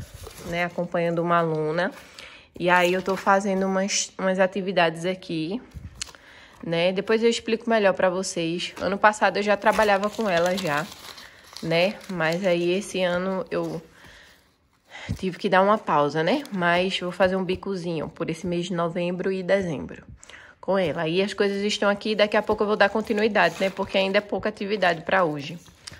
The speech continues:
E é isso. Aí, esse aqui é o meu balcão, ó.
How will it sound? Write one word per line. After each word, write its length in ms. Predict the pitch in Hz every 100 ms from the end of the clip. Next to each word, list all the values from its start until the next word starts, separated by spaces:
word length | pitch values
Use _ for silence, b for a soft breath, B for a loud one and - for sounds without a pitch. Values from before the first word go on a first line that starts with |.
| B B B B
E 140 | - 180
é 100 | 214
isso. 420 | 175 127 - 147 B B B B B _ _ _ _ - -
Aí, 640 | 160 160 170 196 247 214 - - - B B B B -
esse 340 | 202 233 -
aqui 180 | 247 247
é 40 |
o 60 | 202
meu 200 | 202 196
balcão, 840 | 196 202 208 - 180 165 165 185 - -
ó. 240 | 170 156